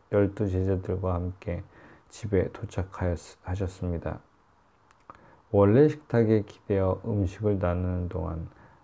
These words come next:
예수께서 말씀하셨습니다. "내가 너희에게 진실로 말한다. 너희 가운데 하나가 나를 배반할 것이다." 그가 지금 나와 함께 먹고 있다. 그들은 슬픔에 잠겨 한 사람씩 예수께 물었습니다.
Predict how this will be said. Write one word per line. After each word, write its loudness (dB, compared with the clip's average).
예수께서 2
말씀하셨습니다. -2
"내가 2
너희에게 2
진실로 -2
말한다. -4
너희 2
가운데 0
하나가 -2
나를 -2
배반할 0
것이다." -12
그가 2
지금 2
나와 4
함께 -2
먹고 -2
있다. -10
그들은 4
슬픔에 -2
잠겨 -2
한 -4
사람씩 -4
예수께 -2
물었습니다. -6